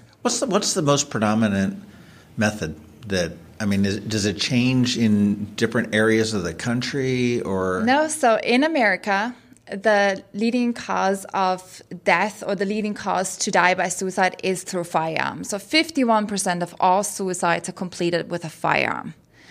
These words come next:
Speaker 1: Wow.
Speaker 2: And that is very specific to the U S because we have, um, more access to firearms. It's just, uh, more normal to have firearms. I'm European, so we don't have as much access to firearms.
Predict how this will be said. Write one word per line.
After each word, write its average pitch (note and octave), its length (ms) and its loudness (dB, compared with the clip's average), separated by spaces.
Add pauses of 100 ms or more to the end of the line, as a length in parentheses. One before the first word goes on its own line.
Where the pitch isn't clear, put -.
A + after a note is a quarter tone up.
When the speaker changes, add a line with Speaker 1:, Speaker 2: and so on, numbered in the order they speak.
(200)
Speaker 1:
Wow. - 200 -18
Speaker 2:
And G#3+ 220 4
that G#3 180 6
is G#3 140 0
very G3+ 180 0
specific F#3 760 -4
to F3+ 380 -2
the F3 80 -2
U D#3+ 180 2
S B3+ 260 2
because F3+ 400 -2
we F3+ 80 -2
have, E3+ 480 0
um, E3+ 320 -2 (320)
more G3 160 4
access A3 380 0
to C4+ 80 -6
firearms. - 720 0
It's G3 200 0
just, G#3 280 -2
uh, F3+ 260 2
more F#3+ 240 0
normal F#3+ 540 0
to F#3+ 100 -6
have F3 420 0 (160)
firearms. G#3 540 4
I'm F#3+ 220 4
European, F#3 580 0
so F#3 320 2 (420)
we G3 200 -2
don't F#3 160 0
have F3 260 -4
as F3+ 140 -6
much E3+ 200 -6
access - 380 -4
to F#3+ 80 -8
firearms. F3+ 640 -4